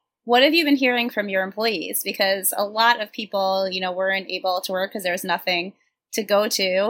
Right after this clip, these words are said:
And it was so nice returning back and seeing, like,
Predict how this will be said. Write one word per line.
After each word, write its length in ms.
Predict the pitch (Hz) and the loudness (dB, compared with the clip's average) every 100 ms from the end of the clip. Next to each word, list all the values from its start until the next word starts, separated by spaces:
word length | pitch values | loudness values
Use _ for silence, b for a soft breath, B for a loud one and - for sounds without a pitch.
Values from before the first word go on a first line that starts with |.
| 214 | 2
And 240 | 196 196 | 0 -2
it 60 | 196 | -4
was 140 | 208 | 0
so 180 | - 214 | 2 2
nice 500 | 214 196 208 220 - _ - _ | 4 2 2 -2 -10 _ -20 _
returning 420 | 208 202 208 208 | -6 -2 -2 0
back 320 | 196 180 196 | 0 2 2
and 140 | 190 190 | -2 -6
seeing, 340 | 196 185 180 | -4 -2 -2
like, 320 | 160 165 160 | -4 -4 -6